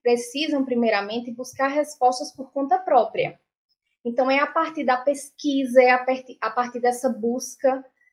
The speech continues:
dessa problematização, que eles vão encontrar as respostas, né? Obviamente, com a ajuda do professor, como eu disse anteriormente. Mas antes dessa ajuda do professor, desse favorecimento,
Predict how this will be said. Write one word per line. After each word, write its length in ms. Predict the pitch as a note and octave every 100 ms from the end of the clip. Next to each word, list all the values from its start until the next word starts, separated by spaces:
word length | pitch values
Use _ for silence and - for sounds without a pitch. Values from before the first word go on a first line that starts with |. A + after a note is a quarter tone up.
| _
dessa 540 | G3+ G#3+ A3 A#3 - A#3
problematização, 1500 | - D4 F4+ E4 D#4+ C#4+ B3+ B3+ C4 - A3 G3+ A3+ D#4+ - _ _ _ -
que 160 | D4+
eles 300 | C#4+ B3+ D4
vão 80 | C#4
encontrar 440 | C#4 C#4 D4 C#4 C4+
as 80 |
respostas, 840 | D4 F#4 - C4 B3 - - F#3 G3+
né? 240 | G#3+ B3
Obviamente, 480 | A#3 A#3 A#3 A3+ A#3
com 80 | B3
a 40 |
ajuda 280 | A#3 A#3 A#3
do 80 | A#3
professor, 560 | B3+ A#3+ B3+ - A3+
como 180 | - A#3
eu 80 | A3+
disse 400 | G#3+ A3 C4+ -
anteriormente. 840 | A3+ A#3 A3+ C4 D4+ C4 F#3 -
Mas 280 | G#3+ A3+ A#3+ -
antes 380 | E4 A#4+ F#4+ D4+
dessa 240 | C#4 C#4
ajuda 280 | B3 A#3 A3+
do 80 | A3
professor, 840 | - G#3 - - - G#3+ A#3+ G#3+ F#3+
desse 280 | G#3+ A#3 A#3
favorecimento, 1080 | A#3 A3 G#3 G3+ G3+ G3 G#3+ C#4 D4+ G3+